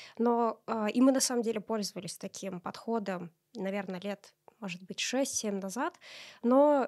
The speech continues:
естественно, когда команда растёт, возникают ситуации, когда мы одного и того же кандидата с рынка начинаем с разных сторон атаковать.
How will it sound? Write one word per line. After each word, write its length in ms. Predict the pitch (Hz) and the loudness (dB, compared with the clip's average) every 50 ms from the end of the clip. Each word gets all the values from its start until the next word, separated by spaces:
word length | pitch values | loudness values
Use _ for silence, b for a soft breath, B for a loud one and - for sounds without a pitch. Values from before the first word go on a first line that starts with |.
| - - | -2 -4
естественно, 500 | 226 214 214 - 262 262 - - 220 208 | -6 -4 -4 -2 -2 -2 -2 -2 -4 -6
когда 380 | - 208 202 196 220 220 214 208 | -6 -8 -8 -6 -4 -4 -4 -4
команда 440 | 214 214 214 214 220 214 202 202 | -6 -6 -4 -4 -2 -2 -4 -4
растёт, 460 | 196 208 202 - - 311 349 381 - - | -4 -6 -6 -6 -4 -4 -4 -4 -4 -6
возникают 540 | 240 226 208 226 214 220 220 220 214 214 - | -6 -4 -2 -4 -4 -4 -4 -6 -4 -4 -6
ситуации, 600 | - 214 - - 247 285 330 339 - - 240 214 | -8 -8 -6 -4 -2 0 0 -2 -2 -4 -4 -4
когда 280 | 214 202 190 226 240 | -6 -6 -4 -2 -2
мы 140 | 233 220 196 | -2 -2 -2
одного 320 | 190 190 208 208 208 220 208 | -4 -4 -4 -4 -4 -4 -6
и 60 | 208 | -6
того 240 | - 196 196 208 190 | -8 -8 -6 -6 -6
же 100 | 170 - | -6 -8
кандидата 500 | - 208 202 196 208 208 214 208 - 196 | -8 -8 -8 -6 -6 -6 -6 -6 -8 -10
с 120 | - - | -8 -4
рынка 340 | 254 320 359 392 - - 220 | -4 -2 -2 -4 -4 -4 -6
начинаем 480 | 202 196 - - 214 226 262 269 226 | -4 -4 -4 -6 -6 -4 -4 -4 -4
с 80 | - - | -4 -6
разных 340 | 226 220 240 233 233 220 208 | -4 -4 -4 -4 -4 -6 -6
сторон 360 | - - 202 196 208 214 208 | -8 -8 -6 -6 -4 -4 -6
атаковать. 600 | 202 - 190 - - 175 160 156 151 - - | -8 -10 -14 -12 -10 -10 -8 -8 -10 -10 -14